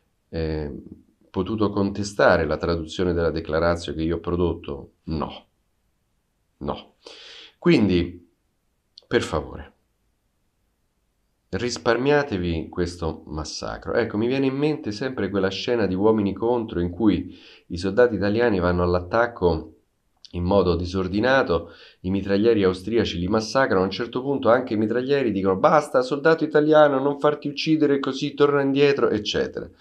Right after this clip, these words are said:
Ecco, questo mi viene in mente, questa scena, ogni volta che il mondo Unacum cerca di contestare, eh, settecento articoli, quattrocentocinquanta podcast, un volume di trecentoquaranta pagine, uno studio,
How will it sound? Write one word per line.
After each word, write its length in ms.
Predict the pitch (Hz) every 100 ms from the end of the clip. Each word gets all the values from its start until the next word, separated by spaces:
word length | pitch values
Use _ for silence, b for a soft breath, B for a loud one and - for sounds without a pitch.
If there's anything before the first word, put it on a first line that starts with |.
| b b b -
Ecco, 220 | 135 131
questo 300 | 165 180 113
mi 100 | 117
viene 220 | 135 113
in 80 | 123
mente, 400 | 139 151 147 104
questa 280 | 101 101 120
scena, 320 | - 143 127
ogni 240 | 113 113
volta 380 | 117 131 135 110
che 440 | 101 104 87 B B B B B -
il 160 | 107
mondo 380 | 117 135 123 107
Unacum 640 | 110 113 110 135 131 104
cerca 400 | 92 117 113 -
di 120 | 90 90
contestare, 1040 | 95 92 98 90 110 110 95 82 80 - b b b b _ -
eh, 360 | - - - -
settecento 720 | - 107 - 107 117 117 113
articoli, 560 | 104 104 104 98 92 90
quattrocentocinquanta 1080 | 92 87 92 110 104 98 98 104 92 101
podcast, 600 | 107 98 90 85 82 -
un 120 | 90
volume 340 | 90 95 98 90
di 60 |
trecentoquaranta 840 | 90 92 101 101 92 95 92 92 92
pagine, 380 | 98 90 82 82
uno 160 | 85
studio, 580 | 85 - 104 92 87